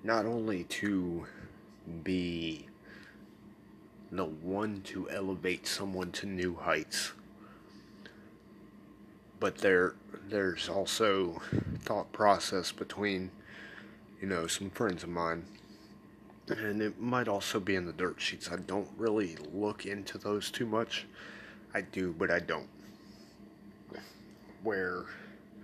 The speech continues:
W W E wants Brock to be the first, uh, W D-, yeah, W W E champion to, to also hold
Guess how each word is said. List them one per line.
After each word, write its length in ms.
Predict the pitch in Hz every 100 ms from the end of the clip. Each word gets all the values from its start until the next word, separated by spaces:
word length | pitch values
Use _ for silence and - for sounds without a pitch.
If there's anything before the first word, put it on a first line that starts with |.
| - - - - - - - - - - - - - -
W 260 | 107 98
W 340 | 92 92 92 87
E 160 | 82 82
wants 420 | 78 76 73 -
Brock 520 | - 87 80 82 -
to 100 | -
be 380 | 98 98 90 90
the 220 | 90 87
first, 680 | 82 - 82 78 - - - - - - - - - - - - - - - - -
uh, 420 | 120 101 85 - - - - - - - - - - - - - - -
W 280 | 98 90 92
D-, 240 | 90 90 - - -
yeah, 240 | 120 104 80 - - -
W 340 | 92 98 117 110
W 400 | 104 95 104 98
E 160 | 107 101
champion 680 | - 127 143 - 95 95 - - - - - - -
to, 160 | - - - - - - - - -
to 220 | - 110
also 480 | 87 85 - 123 113
hold 520 | - 78 82 73